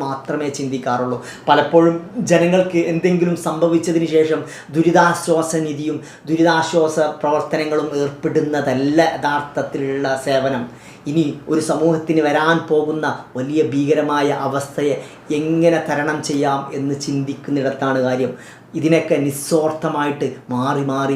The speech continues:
വരുന്ന ഭരണകർത്താക്കളെ ചെയ്തുകൊണ്ടിരിക്കുന്നത് ഇപ്പോഴും ഒരിക്കലും ഒരു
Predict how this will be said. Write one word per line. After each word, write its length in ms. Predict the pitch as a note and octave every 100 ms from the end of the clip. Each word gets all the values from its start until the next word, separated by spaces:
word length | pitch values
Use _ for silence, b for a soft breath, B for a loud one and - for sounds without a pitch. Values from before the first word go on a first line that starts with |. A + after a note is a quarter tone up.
| C3
വരുന്ന 260 | C3 C3+ A#2+ B B B A#2+
ഭരണകർത്താക്കളെ 920 | C3 C3 C#3 C3+ - B2+ C3+ - C3+ -
ചെയ്തുകൊണ്ടിരിക്കുന്നത് 920 | C3+ C3 C#3 C#3 C3+ B2 C3+ C3 B2 A#2 D3
ഇപ്പോഴും 380 | - - D3 C3 A#2+ B -
ഒരിക്കലും 640 | C#3 C#3 - - E3+ D#3+ C#3 B B -
ഒരു 140 | D3+